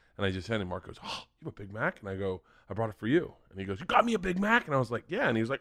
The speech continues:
"I love Big Macs." He goes, "I haven't had a Big Mac in forever." And he's like,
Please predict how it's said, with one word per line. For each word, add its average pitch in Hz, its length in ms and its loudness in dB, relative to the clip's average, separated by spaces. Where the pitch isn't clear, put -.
"I 190 180 10
love 208 440 6
Big 175 180 4
Macs." 160 360 -2
He 220 80 -4
goes, 220 80 4
"I 262 60 12
haven't 254 160 10
had 190 100 10
a 170 40 8
Big 196 200 8
Mac 202 200 6
in 180 80 0
forever." 175 320 10
And 120 80 10
he's 101 80 0
like, 98 120 -4